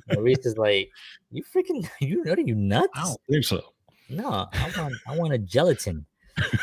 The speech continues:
Speaker 1: Um, and, you know, <laughs> she, yeah, hooked up
Speaker 2: <laughs>
Speaker 1: with
Speaker 2: Well, what, a
Speaker 1: Cory.
Speaker 2: man who could turn to gelatin.
Speaker 1: Yeah. And, um, but yes, yes, uh, he was definitely a, a, a fantastic, fantastic character. Cool.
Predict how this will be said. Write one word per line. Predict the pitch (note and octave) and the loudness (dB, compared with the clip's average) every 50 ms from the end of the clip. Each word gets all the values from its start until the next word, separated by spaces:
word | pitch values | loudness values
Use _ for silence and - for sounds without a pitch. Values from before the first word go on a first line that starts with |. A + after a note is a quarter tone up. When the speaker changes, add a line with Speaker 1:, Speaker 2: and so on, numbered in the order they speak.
| - | 2
Speaker 1:
Um, | G#2 A2 G#2+ G#2 G2 F#2+ F2+ F2 - - - - - _ _ _ F#3+ - - - - - | 4 4 6 4 4 0 -4 -8 -12 -16 -20 -20 -20 _ _ _ -20 -20 -20 -20 -8 -2
and, | A#2 A#2 A#2 A2+ A2 A2 A2 A2 G#2+ - | 0 0 2 2 2 0 -2 -4 -6 -10
you | - A#2+ B2+ C3 | -2 2 4 6
know, | B2+ A#2+ A2+ A2 - - - - - - | 6 6 4 4 2 -2 -8 -10 -12 -18
<laughs> | - - - _ _ C3 | -20 -20 -20 _ _ -2
she, | - - - - G2+ - - _ _ _ - - - - - - - A3 | -2 -2 -6 -6 -8 -8 -10 _ _ _ -20 -20 -20 -20 -20 -12 -6 -4
yeah, | B3 C4 A#3 - - - - - - - - - - - | 0 0 2 0 0 -2 -2 -2 -2 -4 -6 -10 -4 -4
hooked | G#2 - - - | -4 -4 -2 -2
up | G2 - | 4 8
Speaker 2:
<laughs> | |
Speaker 1:
with | C3+ - - B2+ - | 8 8 8 6 6
Speaker 2:
Well, | A#2+ A2 A2+ | 6 8 10
what, | A#2 G#2+ | 10 8
a | F#2+ | 8
Speaker 1:
Cory. | F#2 | 4
Speaker 2:
man | F#2+ G2+ G2+ G#2 | 4 4 4 4
who | |
could | - - G2 - | 4 2 -2 0
turn | - G#2+ G2+ | -2 -2 0
to | - F#2+ | 0 -4
gelatin. | F2+ F#2 G2 G2 G#2 F#2+ F2+ F#2 F2+ F2+ _ - - - | -4 -4 -4 -4 -4 -6 -8 -10 -12 -14 _ -20 -10 -2
Speaker 1:
Yeah. | A2 B2+ D3 D3 B2 G2+ G2 G2+ - _ - C3+ - _ | 0 2 2 4 2 2 0 -4 -6 _ -20 -20 -12 _
And, | A#2+ A#2+ A#2+ A#2 A2+ A2+ | -2 0 0 0 2 2
um, | A#2 A2 A2 G#2+ G#2+ G#2+ G#2+ G#2 G#2+ G#2+ G#2 - _ _ | 4 4 4 4 4 4 2 2 -2 -6 -8 -14 _ _
but | A2 A2+ A#2 A2+ | 0 2 2 4
yes, | A2+ C3+ C3 A2+ G2 G2 - - - - _ | 6 6 6 6 6 2 -4 -10 -12 -14 _
yes, | _ A2 G#2+ G#2 G2 F#2+ - - | _ 0 0 0 0 -2 -6 -10
uh, | - A2 G#2 G#2 G#2 G2+ G2 G2 G2+ G2 | -6 -4 -2 -2 0 0 -2 -2 -4 -4
he | A2 A#2 A2+ | -2 0 0
was | A2 G#2 F#2+ - - _ | 0 0 -2 -6 -6 _
definitely | A2+ G#2 - - A2 G#2+ G#2 G2+ | -2 -2 -2 -2 -2 0 2 2
a, | F#2+ F#2 G2 | 0 0 -2
a, | G#2+ G#2 G#2 - - G2+ | -4 -6 -8 -8 -8 -10
a | G2 | -10
fantastic, | - - G2+ G2 G2 - G#2 G2 F#2 - - F#2 - | -8 -6 -6 -6 -4 -4 -4 -4 -4 -6 -10 -14 -10
fantastic | _ F#2+ F#2 F2 - F#2+ F#2 F2 - - F2+ - | _ -8 -8 -6 -6 -6 -6 -6 -8 -16 -20 -14
character. | - E2+ E2+ E2+ F2 E2+ - - - - _ _ _ _ _ _ _ _ _ _ _ _ _ _ - | -10 -8 -6 -6 -6 -8 -12 -16 -16 -18 _ _ _ _ _ _ _ _ _ _ _ _ _ _ 2
Cool. | - D#3+ C#3+ A2 - - | 4 6 6 6 4 -4